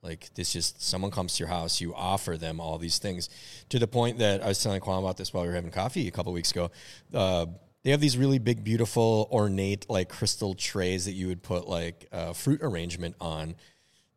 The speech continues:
A lot of people in Lebanon, including, like, my aunties, would have that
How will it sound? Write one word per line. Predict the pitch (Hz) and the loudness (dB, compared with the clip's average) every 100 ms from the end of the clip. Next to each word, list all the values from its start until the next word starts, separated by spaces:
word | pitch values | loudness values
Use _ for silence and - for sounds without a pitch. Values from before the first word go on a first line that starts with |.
| _ | _
A | 113 | 2
lot | 104 107 107 | 4 6 4
of | 98 | -2
people | - 107 101 | -6 -4 -2
in | 92 | 0
Lebanon, | 92 92 90 | 0 0 -2
including, | 95 - 92 87 | -4 -4 -4 -2
like, | 85 | -4
my | 85 | -6
aunties, | 85 92 101 90 87 - | -6 -6 -4 -4 -4 -6
would | 85 | -6
have | - 92 95 98 | -4 -2 -2 -2
that | 95 87 - | 0 0 -4